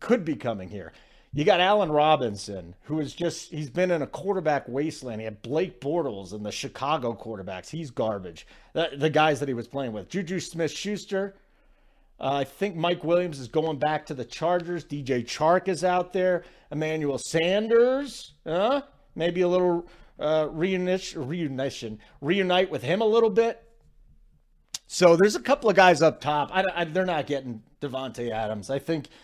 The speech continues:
one of the keys for, um, Aaron Rodgers going back to Green Bay had to be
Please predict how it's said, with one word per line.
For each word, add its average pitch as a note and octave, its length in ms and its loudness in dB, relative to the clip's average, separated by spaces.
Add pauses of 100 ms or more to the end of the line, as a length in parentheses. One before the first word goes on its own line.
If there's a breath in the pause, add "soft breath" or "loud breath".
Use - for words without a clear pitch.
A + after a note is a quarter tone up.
(240 loud breath)
one F3+ 280 2
of D#3 260 2
the C3+ 540 0
keys B2 800 -8
for, A#2+ 720 -4 (760 soft breath)
um, A#2 520 0 (1040)
Aaron D3 260 0
Rodgers A#2+ 360 -2
going C3+ 200 0
back A#2 180 0
to G#2+ 60 -10
Green B2+ 240 -4
Bay A2 140 -2
had D3+ 300 0
to C3+ 80 -4
be G2 400 -12